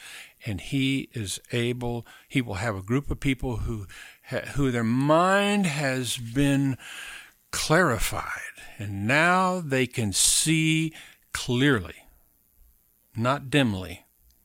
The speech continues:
And now they choose him, and this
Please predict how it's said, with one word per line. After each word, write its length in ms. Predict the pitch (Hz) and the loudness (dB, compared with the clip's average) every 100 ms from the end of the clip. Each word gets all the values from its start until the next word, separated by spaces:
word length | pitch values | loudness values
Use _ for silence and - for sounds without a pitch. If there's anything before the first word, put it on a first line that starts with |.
| _ - - - - | _ -20 -20 -20 -8
And 260 | 113 107 107 | -4 0 2
now 480 | 127 135 143 143 - _ - - - - - | 4 4 2 -2 -10 _ -20 -20 -20 -20 -16
they 800 | 92 98 127 147 151 143 131 113 _ _ | -6 2 4 6 4 2 -2 -8 _ _
choose 460 | - - 135 131 - | 0 2 4 2 0
him, 420 | - 131 90 90 - _ - - - - _ _ _ - - | 0 0 0 -6 -12 _ -20 -20 -20 -20 _ _ _ -14 -4
and 380 | 113 110 104 | 0 0 0
this 320 | 107 104 - | -2 0 -2